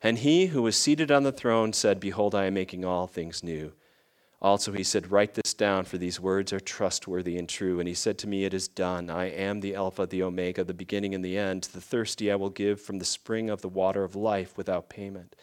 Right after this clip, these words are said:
The one who conquers will have this heritage, and I will be his God, and he will be my son." God comes down, renews all of creation,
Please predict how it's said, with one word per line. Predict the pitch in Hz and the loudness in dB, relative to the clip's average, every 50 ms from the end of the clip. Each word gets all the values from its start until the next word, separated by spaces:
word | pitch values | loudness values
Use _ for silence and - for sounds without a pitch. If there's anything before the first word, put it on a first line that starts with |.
| - - - - - - - - - _ - | -20 -20 -20 -20 -20 -20 -20 -20 -20 _ 2
The | 107 110 | 6 6
one | 113 117 | 8 8
who | 117 120 | 6 4
conquers | 117 - - 123 117 110 - 117 101 - | 2 2 4 4 4 4 2 -2 -4 -2
will | - 104 98 | 0 -2 0
have | 95 110 107 104 110 107 107 | 0 2 2 2 2 2 0
this | 110 110 104 - | 0 -2 0 0
heritage, | - 107 104 101 104 - 113 98 90 - | 0 2 2 2 0 0 -2 -2 -2 -2
and | 95 101 | -2 0
I | 98 104 | 0 0
will | 110 107 104 | 0 -2 -2
be | - 107 104 101 | -2 -4 -4 -4
his | - 117 110 - | -4 -6 -6 -6
God, | - 101 82 82 80 80 - - - - - - - - - - - - - _ - | -4 -4 -2 -2 -4 -6 -8 -12 -18 -20 -20 -20 -20 -20 -20 -20 -20 -20 -20 _ -10
and | 98 98 95 | -8 -8 -6
he | - - 98 98 | -4 -4 -4 -2
will | 95 98 95 | 0 0 -2
be | 95 - 90 90 90 | -2 -2 -4 -4 -4
my | 90 90 85 87 90 | -4 -6 -8 -8 -8
son." | - - - - - - - - - - _ _ _ _ _ _ _ _ _ _ _ _ _ _ _ - - - - _ _ _ - | -8 -6 -6 -6 -8 -8 -10 -14 -14 -18 _ _ _ _ _ _ _ _ _ _ _ _ _ _ _ -20 -20 -20 -20 _ _ _ 0
God | 104 92 85 87 - - 80 - - - _ _ _ _ _ _ _ _ _ _ _ _ _ _ _ _ _ _ _ _ _ _ _ _ _ _ _ _ _ _ _ _ | 2 2 4 4 2 0 -2 -4 -8 -12 _ _ _ _ _ _ _ _ _ _ _ _ _ _ _ _ _ _ _ _ _ _ _ _ _ _ _ _ _ _ _ _
comes | - - - - 117 123 131 135 120 | -6 -4 0 4 4 6 6 4 4
down, | - 113 95 90 87 80 80 80 80 78 78 - - - | 4 2 2 2 0 -2 -4 -4 -6 -8 -10 -14 -8 -4
renews | 101 101 104 104 104 104 101 98 - - | 0 0 2 4 2 2 2 0 0 2
all | 113 104 104 113 | 4 6 6 6
of | 123 120 - | 4 2 -2
creation, | - - 107 101 95 92 92 90 - - - 87 82 80 80 80 82 | -4 -2 0 2 2 2 2 0 0 -2 -2 -2 -2 -4 -4 -6 -10